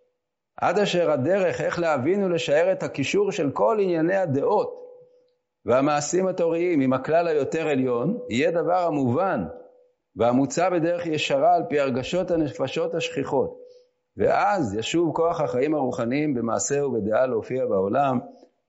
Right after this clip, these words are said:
ותשובה כללית תחל לתת את פריה. מה הרב אומר? אם אנחנו נלמד יותר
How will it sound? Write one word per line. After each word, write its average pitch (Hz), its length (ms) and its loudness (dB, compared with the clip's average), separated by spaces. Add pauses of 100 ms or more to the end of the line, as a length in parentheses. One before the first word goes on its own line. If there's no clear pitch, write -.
(140)
ותשובה 117 420 2
כללית 127 580 -2 (200)
תחל 135 280 -2
לתת 117 340 -2
את 107 140 -6
פריה. 92 280 -2 (500)
מה 147 380 2
הרב 127 240 0
אומר? 135 380 -2 (720)
אם 180 180 2
אנחנו 160 240 0
נלמד 139 360 0
יותר 143 440 -2